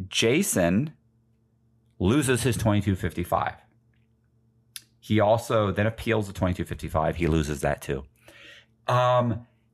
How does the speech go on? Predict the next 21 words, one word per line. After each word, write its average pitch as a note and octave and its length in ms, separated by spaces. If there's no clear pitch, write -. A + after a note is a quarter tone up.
Jason D3+ 640
then C#3+ 840
turned D#3 320
around, A2+ 640
contacted B2+ 1160
the G2+ 80
U C3 240
S D3+ 140
Attorney's D#3 520
Office, F2+ 600
or D3 100
actually G3 200
contacted A2+ 500
the E2+ 80
D E2 380
E B1 60
A, D#2 260
or, F#2+ 160
or, F2+ 320
sorry, E2+ 200
his, D#3 180